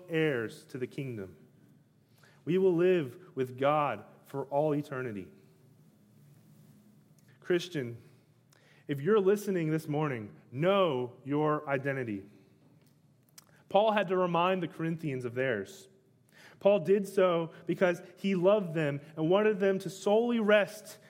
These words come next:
in God's grace and faithfulness. They were forgetting their true identity.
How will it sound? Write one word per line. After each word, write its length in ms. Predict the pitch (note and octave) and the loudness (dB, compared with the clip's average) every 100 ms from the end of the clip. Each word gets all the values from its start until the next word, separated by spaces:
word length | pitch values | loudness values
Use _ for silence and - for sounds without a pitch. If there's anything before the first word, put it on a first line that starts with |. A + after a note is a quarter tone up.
| - | -8
in 140 | E3+ | -4
God's 340 | D#3 E3+ F#3+ D#3 | 0 2 2 0
grace 360 | D#3 F3 E3+ | 0 0 0
and 120 | D#3 | -6
faithfulness. 720 | C#3+ D3+ D3 B2 G2+ - - - _ _ _ _ _ _ _ _ _ _ _ _ _ _ | -2 -2 -4 -8 -10 -12 -20 -20 _ _ _ _ _ _ _ _ _ _ _ _ _ _
They 120 | D#3+ | 2
were 120 | F3+ F#3 | 4 4
forgetting 600 | F3+ D#3+ F#3 F3+ C3 A#2 | 0 2 2 2 -2 -4
their 120 | C3+ | -4
true 280 | C#3 - F3 | -4 -2 0
identity. 520 | D3+ C#3+ D3+ C3+ G2+ | 2 0 -2 -2 -6